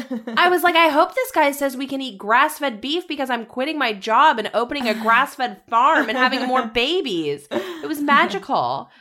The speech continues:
Speaker 1: Well, you could open a farm sanctuary and have the animals there without slaughtering them.
Speaker 2: And how would I make money?
Speaker 1: I don't know. <laughs>
Speaker 2: <laughs>
Speaker 1: I think farm sanctuaries are probably funded by donations. I'm not sure.
Speaker 2: <laughs> Probably.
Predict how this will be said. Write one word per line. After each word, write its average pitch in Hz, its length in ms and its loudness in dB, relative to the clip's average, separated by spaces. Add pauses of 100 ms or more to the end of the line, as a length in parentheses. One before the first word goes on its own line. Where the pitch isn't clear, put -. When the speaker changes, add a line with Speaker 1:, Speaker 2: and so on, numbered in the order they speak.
Speaker 1:
Well, 262 120 -4
you 285 100 -4
could 339 120 -4
open 233 360 -4
a 202 100 -4
farm 202 360 -8
sanctuary 190 800 -10
and 190 120 -12
have 185 180 -10
the 185 120 -14
animals 180 380 -10
there 180 160 -8
without 180 300 -12
slaughtering 202 520 -12
them. 196 280 -20 (240)
Speaker 2:
And 247 160 -14
how 247 180 -14
would 302 100 -14
I 320 80 -10
make 302 220 -14
money? 180 840 -16
Speaker 1:
I 185 120 -16
don't - 320 -18
know. - 280 -20 (420)
<laughs> - 0 -
Speaker 2:
<laughs> 247 80 -8 (1700)
Speaker 1:
I 240 140 0
think - 340 -6
farm 254 280 -2
sanctuaries 233 520 -6
are 202 100 -8
probably 190 440 -10
funded 185 360 -12
by 180 140 -10
donations. 196 800 -14 (100)
I'm 208 80 -16
not - 160 -18
sure. - 260 -20 (420)
Speaker 2:
<laughs> 262 360 0
Probably. 185 680 -8